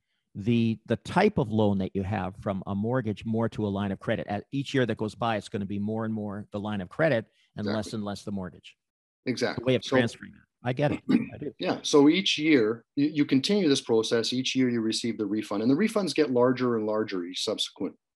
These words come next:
Speaker 2: year. And your investment portfolio is, is growing, you know, compound growth, taking advantage of compound growth. The, the main, the main issue that a lot of people face with this is, is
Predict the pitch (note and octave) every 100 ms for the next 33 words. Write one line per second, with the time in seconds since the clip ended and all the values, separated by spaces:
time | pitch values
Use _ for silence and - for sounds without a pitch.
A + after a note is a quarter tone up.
0 | - C#3+ A#2+ - _ _ _ - - -
1 | _ - B2 A#2+ A#2+ A#2 E3+ D#3 D3 B2+
2 | A2+ A#2 G#2+ G#2+ G2+ G2 - - A2+ G2+
3 | G2+ A#2+ A2+ G#2 G2+ - B2 E2 D#2 _
4 | - A#2+ G#2 A2+ G2+ F#2+ C3+ - - F#2
5 | F#2+ G2 F#2 F2+ G2+ F2+ G2 F2+ E2+ D3
6 | E2 _ - - - - A#2 - _ -
7 | C#3 C3+ - C3 B2+ B2 D#3+ F3+ F3 _
8 | _ _ - A#2+ C3 F#3+ D3 D3 D3+ A#2
9 | A#2 G#2 G2+ B2 C#3 A#2+ A2+ G2+ - C3
10 | C3 G2+ F2 E2 - E2+ - - G2+ G2
11 | -